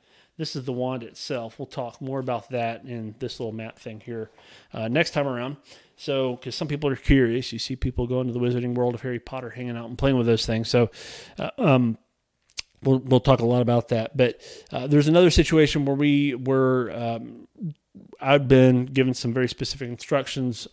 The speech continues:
on, uh, when to show up at a restaurant that we were dining at,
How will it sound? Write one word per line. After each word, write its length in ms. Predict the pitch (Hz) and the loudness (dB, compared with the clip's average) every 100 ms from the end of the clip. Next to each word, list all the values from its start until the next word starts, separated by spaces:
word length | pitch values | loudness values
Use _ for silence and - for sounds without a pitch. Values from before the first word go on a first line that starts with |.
| - | -10
on, 480 | 135 123 117 113 110 _ _ _ - | -6 -4 -4 -6 -10 _ _ _ -18
uh, 220 | 110 107 | -14 -12
when 340 | 117 131 127 | -6 -4 -4
to 320 | - 135 120 | -6 -6 -4
show 280 | 110 - 127 | -4 -2 -2
up 260 | 123 120 - | -2 -4 -12
at 300 | 117 113 113 | -12 -12 -8
a 40 | |
restaurant 460 | 123 127 120 139 127 | -4 -4 -4 -6 -2
that 60 | |
we 80 | 123 | -2
were 80 | 120 | -2
dining 340 | 117 120 117 | -2 -4 -4
at, 320 | 117 113 - | -6 -8 -12